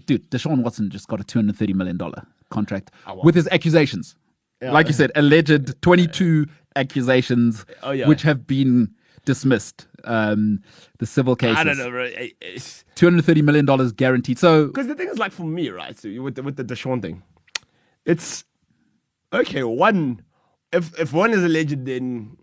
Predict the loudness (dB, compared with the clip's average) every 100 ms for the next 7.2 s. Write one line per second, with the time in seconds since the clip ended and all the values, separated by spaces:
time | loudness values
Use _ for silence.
0 | _ -10 -8 -6 -6 -10 -12 -12 -10 -10
1 | -12 -10 -8 -6 -6 -4 -4 -4 -4 -8
2 | -10 _ _ _ -12 -6 -6 -6 -6 -4
3 | -4 -6 -16 -20 _ -2 0 0 -4 -6
4 | -4 0 -2 -2 -4 0 0 0 _ _
5 | _ -8 -2 -2 0 -2 -4 -2 -2 -2
6 | -2 -4 -2 0 2 2 0 -4 -6 -6
7 | -4 -6